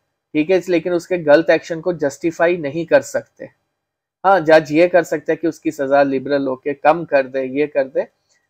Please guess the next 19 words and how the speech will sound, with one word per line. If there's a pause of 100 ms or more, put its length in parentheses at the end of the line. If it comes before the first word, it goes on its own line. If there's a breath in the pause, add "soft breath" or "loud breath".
(160)
तो
ये
चीज
हो
सकती
है। (500)
So, (1080)
ये
कॉन्सेप्ट
अब
क्लियर
हुआ
कि
देखो
क्रिमिनल
लॉ
जो
है
वो